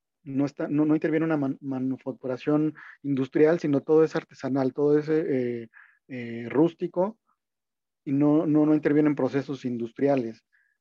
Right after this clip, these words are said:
Yo creo que por eso se ha, se ha popularizado tanto,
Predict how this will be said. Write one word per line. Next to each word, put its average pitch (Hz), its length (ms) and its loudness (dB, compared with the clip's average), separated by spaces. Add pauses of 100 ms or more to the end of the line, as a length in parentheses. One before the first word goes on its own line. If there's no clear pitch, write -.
(160)
Yo 151 160 -2
creo 156 120 4
que 165 80 0
por 147 180 -2
eso 147 240 0
se 135 200 0
ha, 139 520 0 (160)
se - 140 -6
ha 135 80 2
popularizado 131 680 2
tanto, 151 460 -4